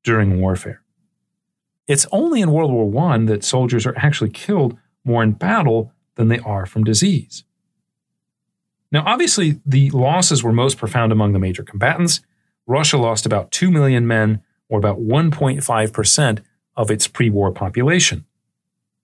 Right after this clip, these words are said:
Germany loses about two million men, or about three percent of its pre-war population. For France, the figure was about one point four million,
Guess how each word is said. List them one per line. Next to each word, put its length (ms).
Germany 520
loses 280
about 300
two 220
million 340
men, 200
or 80
about 260
three 340
percent 440
of 80
its 120
pre-war 360
population. 680
For 120
France, 320
the 80
figure 260
was 140
about 240
one 180
point 280
four 260
million, 300